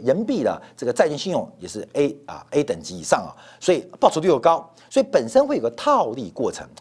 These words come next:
这个套利有金融业的套利，也有产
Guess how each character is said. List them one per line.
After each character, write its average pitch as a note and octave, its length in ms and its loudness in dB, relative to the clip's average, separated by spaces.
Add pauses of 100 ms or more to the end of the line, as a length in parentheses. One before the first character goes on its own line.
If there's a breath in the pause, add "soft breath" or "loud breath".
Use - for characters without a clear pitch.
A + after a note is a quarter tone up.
(180 loud breath)
这 - 80 4
个 F#3 80 2
套 C4+ 260 2
利 G#3+ 100 -4
有 G2+ 100 -2
金 B3 200 -4
融 A2 160 -2
业 B2 120 0
的 F2 60 -4
套 G2 200 -4
利， F#2+ 180 -6 (160 loud breath)
也 D#3 120 2
有 - 260 4
产 - 340 -4